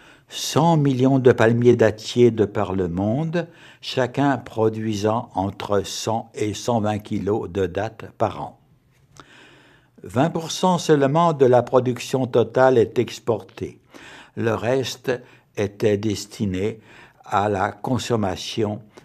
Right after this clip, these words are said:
locale. La valeur énergétique de la datte est considérable.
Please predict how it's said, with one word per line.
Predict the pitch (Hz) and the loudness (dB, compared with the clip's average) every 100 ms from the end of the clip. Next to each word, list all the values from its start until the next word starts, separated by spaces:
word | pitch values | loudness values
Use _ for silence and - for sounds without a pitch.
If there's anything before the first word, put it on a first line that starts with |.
| _ _ _ - | _ _ _ -2
locale. | 120 123 - - - - - - _ _ _ _ _ _ _ _ _ _ _ _ _ _ _ _ _ _ _ | -2 -2 -12 -12 -18 -20 -20 -20 _ _ _ _ _ _ _ _ _ _ _ _ _ _ _ _ _ _ _
La | 101 98 | -6 2
valeur | 143 175 180 | 4 4 4
énergétique | 175 170 120 139 - - 175 175 - - _ _ | 4 2 2 0 0 -8 -10 -10 -20 -20 _ _
de | 127 120 | 0 2
la | 104 101 | 4 2
datte | 95 120 127 | 2 0 0
est | 117 | -4
considérable. | 113 98 110 98 85 92 143 180 | -4 -4 -4 -2 -2 -2 -2 -2